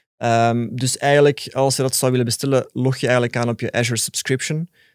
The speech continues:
Eh, als je die hebt, en kan je daar eigenlijk, eh, via de klikken, eh, op, via een klik op de knop, eh, de applicatie, eh, of, ja, de tooling, eh, aankopen. Heb je geen Azure subscription, kan je zelf vrij makkelijk een pay-per-use subscription gaan aanmaken en die koppelen aan een kredietkaart, ehm, bijvoorbeeld.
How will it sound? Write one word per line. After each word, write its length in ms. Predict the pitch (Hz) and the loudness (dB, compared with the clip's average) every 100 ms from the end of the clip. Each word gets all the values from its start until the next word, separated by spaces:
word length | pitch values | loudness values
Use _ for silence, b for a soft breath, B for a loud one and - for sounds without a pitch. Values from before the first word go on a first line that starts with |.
| b | b
Eh, 440 | - 117 117 117 113 | -4 -2 0 0 0
als 200 | 120 117 | -2 -2
je 80 | 123 | -2
die 140 | 123 | 0
hebt, 260 | 135 - - | -2 -2 -4
en 220 | 123 120 | -2 -2
kan 140 | 120 | -2
je 120 | 117 | -2
daar 220 | 113 113 120 | 0 0 0
eigenlijk, 460 | 120 117 117 120 | 0 0 0 -4
eh, 180 | - 120 | -4 -2
via 220 | 117 120 110 | -2 0 0
de 80 | |
klikken, 300 | 113 123 131 | -2 -6 -2
eh, 200 | 123 110 - | -2 -2 -4
op, 120 | - _ _ 117 | -8 _ _ _
via 240 | 117 110 110 | -6 -4 -4
een 140 | 113 | -6
klik 220 | - 143 | -6 -6
op 80 | 123 | -6
de 80 | 127 | -8
knop, 320 | 131 123 - - | -6 -8 -10 -10
eh, 200 | 113 110 | -6 -6
de 80 | 117 | -6
applicatie, 720 | - 113 113 107 - 117 113 | -8 -8 -4 -4 -4 -8 -10
eh, 180 | - 101 | -10 -12
of, 260 | - - - | -12 -18 -20
ja, 80 | - | -20
de 140 | 110 110 | -18 -12
tooling, 460 | - 131 127 117 113 | -2 2 2 0 -2
eh, 100 | 107 | -6
aankopen. 680 | - 113 117 135 139 165 160 B B B B | -6 -4 -4 -2 -2 -2 -8 B B B B
Heb 200 | - 131 | -4 0
je 120 | 131 | 2
geen 240 | 113 135 135 | 4 4 4
Azure 200 | 123 123 | 2 0
subscription, 580 | 113 - - 139 147 | -2 -4 -4 -4 -2
kan 120 | 139 131 | -2 0
je 100 | 120 | 0
zelf 260 | 127 127 | 0 -2
vrij 220 | - 120 | -2 -2
makkelijk 340 | 117 117 117 113 | 0 -2 -4 -4
een 140 | 113 | -6
pay-per-use 560 | 117 113 110 113 123 131 | -4 -6 -6 -6 -4 -6
subscription 600 | 139 - - 131 147 139 | -8 -10 -10 -10 -8 -6
gaan 260 | 131 131 | -6 -8
aanmaken 600 | 123 127 135 131 131 135 | -6 -4 -2 -4 -4 -6
en 100 | 120 | -6
die 100 | 117 | -6
koppelen 320 | 113 117 123 120 | -6 -8 -6 -6
aan 120 | 117 | -6
een 80 | 107 | -10
kredietkaart, 800 | - 123 131 139 135 139 - - | -6 -6 -4 -2 -2 -4 -8 -8
ehm, 580 | - 123 127 127 123 127 | -6 -2 -2 -2 -2 -4
bijvoorbeeld. 640 | 120 120 117 131 123 127 127 | -6 -8 -4 -4 -2 -2 -4